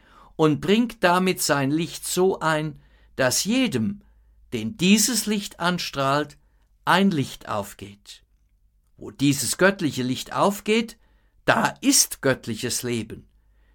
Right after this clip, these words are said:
Die tödliche Finsternis wird vertrieben. Nur so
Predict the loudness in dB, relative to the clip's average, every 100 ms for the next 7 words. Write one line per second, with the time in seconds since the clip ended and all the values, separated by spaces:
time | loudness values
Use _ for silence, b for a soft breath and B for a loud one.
0 | -14 -10 6 8 8 4 -4 -2 -2 0
1 | -2 0 0 -2 -4 -12 _ _ _ -4
2 | -4 -4 -8 -6 -6 -6 -8 -20 _ _
3 | _ _ _ _ _ _ _ 0 4 6
4 | 6 4 4 2 0